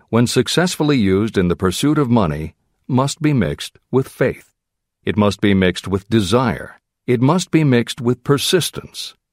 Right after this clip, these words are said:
It must be applied through a plan, and that plan must be set into action. When money comes in large quantities, it flows to the one who accumulates it as easily as water flows downhill.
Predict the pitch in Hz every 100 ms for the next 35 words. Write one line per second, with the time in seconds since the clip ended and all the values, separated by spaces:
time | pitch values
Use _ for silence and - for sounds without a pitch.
0 | _ _ _ - 101 101 120 - 110 95
1 | - 98 104 120 131 117 127 165 - 123
2 | 82 65 90 - _ _ - 87 85 135
3 | - 110 85 80 98 95 - 80 - -
4 | 101 - 104 101 98 78 64 - - _
5 | _ _ _ _ _ _ _ _ _ _
6 | _ _ - 151 156 196 180 147 113 85
7 | 95 101 80 80 104 104 - 101 82 76
8 | 60 - - - _ - 113 123 - 113
9 | 123 127 123 110 95 95 104 104 110 101
10 | - 127 101 80 82 - 101 80 73 -
11 | 139 143 143 139 123 78 71 80 90 113
12 | 120 92 87 98 80 82 87 85 90 62
13 | -